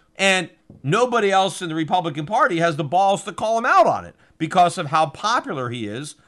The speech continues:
uh, within the party. Well, of course, a lot of this is gonna change, uh, when we're in recession and, uh, Trump is no longer president, right? The Republican Party will probably try to refine its roots,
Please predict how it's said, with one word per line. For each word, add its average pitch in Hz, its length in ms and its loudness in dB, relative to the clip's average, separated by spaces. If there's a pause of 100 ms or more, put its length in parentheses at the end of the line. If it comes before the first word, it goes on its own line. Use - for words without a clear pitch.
(200)
uh, 160 180 6
within 131 360 -2
the 135 60 -8
party. 196 440 2 (220)
Well, 208 100 -2
of 214 80 -4
course, 196 300 -2
a 170 40 -6
lot 196 300 2
of 165 60 -4
this 160 160 -8
is 123 100 -14
gonna 123 180 -8
change, 156 720 -8 (220)
uh, 135 180 2
when 143 260 -6
we're 147 180 -4
in 123 120 -8
recession 156 760 -2 (420)
and, 135 520 0
uh, 131 360 2
Trump 151 320 -2
is 120 160 -6
no 143 120 0
longer 131 360 0
president, 120 640 0
right? 127 180 -2
The 143 60 -10
Republican 147 560 0
Party 156 320 2
will 135 160 -6
probably 220 520 2
try 170 320 0
to 143 120 -2
refine 147 580 -4
its 107 160 -10
roots, 135 500 -8